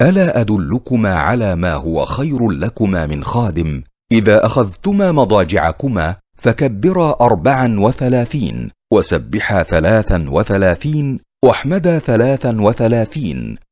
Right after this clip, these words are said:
فهذا خير لكما من خادم.'"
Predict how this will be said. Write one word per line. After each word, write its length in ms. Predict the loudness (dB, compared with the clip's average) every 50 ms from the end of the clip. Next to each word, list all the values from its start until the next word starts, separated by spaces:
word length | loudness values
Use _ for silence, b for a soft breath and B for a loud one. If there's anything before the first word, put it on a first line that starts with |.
| _ -2
فهذا 600 | 0 0 2 2 0 0 0 0 2 2 2 2
خير 460 | 2 0 0 -2 0 0 0 2 2 0
لكما 680 | 0 0 -2 -4 -4 -2 -2 -2 0 0 0 -2 -2
من 180 | -4 -4 -4
خادم.'" 600 | -4 -2 -2 -2 -2 0 -2 -4 -4 -4 -6 -8